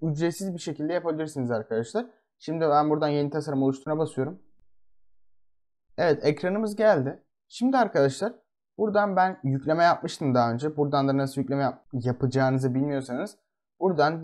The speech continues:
yüklemelere gelip medya yükle, cihazdan yükleme yapabilirsiniz arkadaşlar. Cihaza bastığınız zaman burada size bilgisayarınızdan klasör seçtirecektir. Bu şekilde de yükleme yapabilirsiniz. Şimdi ben buradan geriye geliyorum. Mesela arkadaşlar ben webcam inceledim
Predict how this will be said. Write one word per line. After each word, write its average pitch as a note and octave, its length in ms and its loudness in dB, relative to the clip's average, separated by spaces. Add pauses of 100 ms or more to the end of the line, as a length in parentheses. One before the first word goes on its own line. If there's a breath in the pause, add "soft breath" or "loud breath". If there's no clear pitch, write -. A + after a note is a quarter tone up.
yüklemelere D#3 480 -2
gelip A2+ 220 -2
medya C#3+ 320 2
yükle, C3 440 -2
cihazdan C3+ 640 2
yükleme C#3+ 300 -2
yapabilirsiniz C#3 800 -2
arkadaşlar. A2 540 -2
Cihaza A#2+ 320 -2
bastığınız A#2 400 -2
zaman A#2 300 -2
burada A#2 220 -8
size A#2 280 -10
bilgisayarınızdan A2+ 840 -4
klasör A#2 360 -4
seçtirecektir. G#2 1000 -8
Bu D#3 60 -6
şekilde B2 400 -2
de C3+ 60 -4
yükleme C#3+ 320 -2
yapabilirsiniz. C3 840 -2
Şimdi D#3 280 -6
ben D#3+ 180 4
buradan D#3 260 0
geriye D#3 300 2
geliyorum. C3 440 0 (180)
Mesela A#3 300 2
arkadaşlar G3+ 480 4
ben G#3 180 4
webcam G3+ 340 0
inceledim A#2+ 540 0